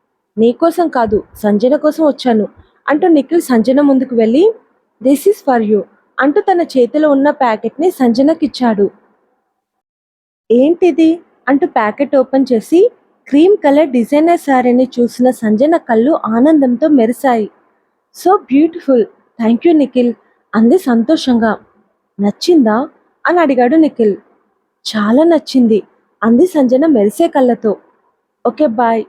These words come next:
గుడ్ నైట్" అని చెప్పి నిఖిల్ వెళ్ళిపోయాడు. సంజన చీరని ప్రేమగా ముద్దు పెట్టుకుని తన గుండెలకి హత్తుకుంది. కోపం, బాధ ఏమీ చేయలేని నిస్సహాయతతో రవలి అతలాకుతలమవుతుంది.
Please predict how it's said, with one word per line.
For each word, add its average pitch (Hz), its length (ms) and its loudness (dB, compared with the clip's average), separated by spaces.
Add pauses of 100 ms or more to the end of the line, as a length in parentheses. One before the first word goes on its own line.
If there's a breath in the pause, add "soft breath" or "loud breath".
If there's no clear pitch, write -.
(100)
గుడ్ 269 140 0
నైట్" 247 260 0 (400)
అని 381 100 2 (140)
చెప్పి 311 200 -2
నిఖిల్ 285 340 2
వెళ్ళిపోయాడు. 240 640 0 (800)
సంజన 226 280 2
చీరని 285 460 0
ప్రేమగా 226 520 0
ముద్దు 269 300 0
పెట్టుకుని 262 480 -2
తన 285 220 0
గుండెలకి 233 540 0
హత్తుకుంది. 240 680 -2 (640)
కోపం, 240 420 0
బాధ 220 300 -2 (280)
ఏమీ 320 240 2 (140)
చేయలేని 269 360 2
నిస్సహాయతతో 247 880 0 (400)
రవలి 247 420 0
అతలాకుతలమవుతుంది. 269 1200 0